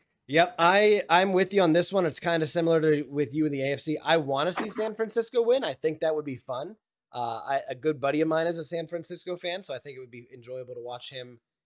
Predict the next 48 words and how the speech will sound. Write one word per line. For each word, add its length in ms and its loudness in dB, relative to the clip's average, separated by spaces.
get 100 -8
his 180 -10
team 240 -10
back 200 -10
to 80 -20
the 80 -20
Super 260 -12
Bowl. 320 -10
But 340 4
I 140 -2
think 300 -6
Philadelphia 540 -4
is 80 -12
just 160 -14
gonna 100 -12
be 100 -14
too 180 -18
much 240 -14
for 120 -20
them 180 -16
to 60 -18
handle. 400 -14
Uh, 320 -4
not 260 6
on, 300 4
not 220 4
on 160 4
defense 400 -6
per 160 -18
se. 400 -8
I 80 -8
think 320 -2
that 240 2
San 260 -2
Francisco 640 -2
and 140 -2
the 120 0
offensive 460 -6
coordinator 300 -8
is 80 -14
gonna 140 -12
come 120 -14
out 160 -8
with 100 -10
a 60 -10
great 300 -8
game 240 -10
plan 320 -6